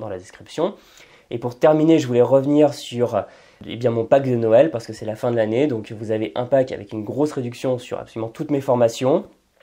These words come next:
C'est simplement aujourd'hui, si vous regardez cette vidéo, le jour de sa sortie et demain, donc seulement pour deux jours. Et vous avez, euh, voilà, un pack avec toutes mes formations et, euh, et que, mon accompagnement personnalisé. Il y a aussi des bonus le premier jour pour, pour les plus rapides.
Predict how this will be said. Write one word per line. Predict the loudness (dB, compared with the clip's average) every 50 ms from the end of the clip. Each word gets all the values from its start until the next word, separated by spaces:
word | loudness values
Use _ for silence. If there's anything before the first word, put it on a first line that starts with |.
| _ _ _ _ -20 -20
C'est | -16 -12 -8
simplement | -4 -4 -4 -2 -2 -2 -2 -2 -2 -2 -4
aujourd'hui, | -4 0 2 2 2 2 0 -2 -2
si | -4 -6 -8
vous | -6 -4
regardez | -2 -2 -2 -2 -4 -6
cette | -8 -8 -12 -12
vidéo, | -12 -12 -12 -8 -6 -4 -4 -4 -6 -8 -12 _ -20
le | -16
jour | -10 -8 -6 -6
de | -6
sa | -6 -8 -8
sortie | -8 -8 -10 -10 -12 -12 -10 -6
et | -6 -6
demain, | -4 -4 -2 0 2 2 2 0
donc | -2 -6
seulement | -8 -8 -10 -10 -10
pour | -10 -12 -12
deux | -10 -12
jours. | -10 -6 -6 -6 -6 -8 _ _ _ -20 -20 -20 -20 _ _ _ -14 -12
Et | -10
vous | -8 -8 -4 -4
avez, | -2 -2 0 -2 -2 -2 -4 -10 _ _ _ _ _ _ _ _ _ -20
euh, | -18 -16 -16 -16 -14 -14
voilà, | -14 -16 -14 -14
un | -14 -8
pack | -4 -4 -4 -4 -6
avec | -12 -10
toutes | -10 -10 -8
mes | -8 -8
formations | -6 -6 -4 -4 -4 -4 -4 -4 -4 -4 -4 -4 -8 -14 _ _ _ _ _ -10
et, | -6 -2 0
euh, | 0 0 0 0 0 -2 -2 -4
et | -6
que, | -8 -8 -8 -6 -6 -6 -6 -6 -2
mon | 2 2
accompagnement | 2 2 2 0 -2 0 0 0 -2 -2
personnalisé. | -4 -4 -6 -6 -6 -6 -6 -6 -6 -4 -2 0
Il | 0 0
y |
a | -2
aussi | -4 -4 -8
des | -8 -8
bonus | -6 -4 -4 -4 -4 -4 -6 -8 -8
le | -10 -10
premier | -8 -8 -8 -8 -8 -6
jour | -4 -2 0 0 0 0
pour, | -2 -8 -10 -10 -10
pour | -10 -10
les | -10 -10
plus | -10 -10 -8
rapides. | -4 -4 -4 -4 -4 0 2 2 2